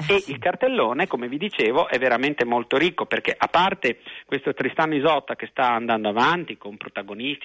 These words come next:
Speaker 2: Thorsten Skerl e Lioba Brown, diretto appunto da Zubin Mehta, sta per arrivare per gli appassionati di bel canto un grandissimo appuntamento, cioè quello con, eh, Roberto Devereux,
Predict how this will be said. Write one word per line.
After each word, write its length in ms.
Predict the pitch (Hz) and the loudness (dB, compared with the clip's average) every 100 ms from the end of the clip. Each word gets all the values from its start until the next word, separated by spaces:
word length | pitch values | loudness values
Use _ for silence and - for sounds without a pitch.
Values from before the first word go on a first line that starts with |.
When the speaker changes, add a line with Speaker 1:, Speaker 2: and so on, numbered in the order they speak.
| 107 | -6
Speaker 2:
Thorsten 680 | 120 120 120 - 110 107 - | 0 0 0 0 -2 -2 -4
Skerl 640 | - 120 120 120 113 113 - | 0 2 4 2 2 2 2
e 240 | 117 117 - | 0 0 -2
Lioba 560 | 113 113 120 110 110 | 0 2 4 4 0
Brown, 520 | 107 113 107 101 95 82 | 2 2 4 2 -2 -10
diretto 380 | 82 98 107 | -4 -4 -4
appunto 360 | 87 - 127 101 | -8 -10 -10 -6
da 240 | 98 110 117 | -2 -2 -2
Zubin 320 | 143 170 254 | -4 -2 0
Mehta, 480 | 156 110 - 180 190 - - - | 0 0 0 0 -2 -12 -20 -18
sta 200 | - 185 | -4 -2
per 160 | 160 135 | -2 -4
arrivare 640 | 131 135 139 165 147 113 110 | -4 -2 2 2 2 0 -4
per 200 | 143 135 | -2 0
gli 80 | |
appassionati 760 | 131 127 120 - 127 139 139 127 | 0 0 -2 0 2 2 2 -4
di 100 | 113 | -6
bel 200 | 117 113 | -4 -2
canto 360 | 147 135 135 | 2 0 0
un 60 | 117 | -8
grandissimo 720 | 117 117 123 156 - 123 110 | -4 -4 0 0 0 -2 -2
appuntamento, 960 | 110 131 139 185 180 156 151 143 185 196 - - | -2 -2 0 2 2 2 0 2 2 2 -6 -12
cioè 280 | - 139 117 | -4 -2 0
quello 420 | - 151 135 120 | 2 2 2 0
con, 460 | - 143 139 127 127 | 2 2 2 2 2
eh, 580 | 113 113 110 107 101 | 4 2 2 2 4
Roberto 400 | 104 107 98 104 | 2 4 2 0
Devereux, 580 | 123 139 185 208 214 247 | 0 4 4 4 4 2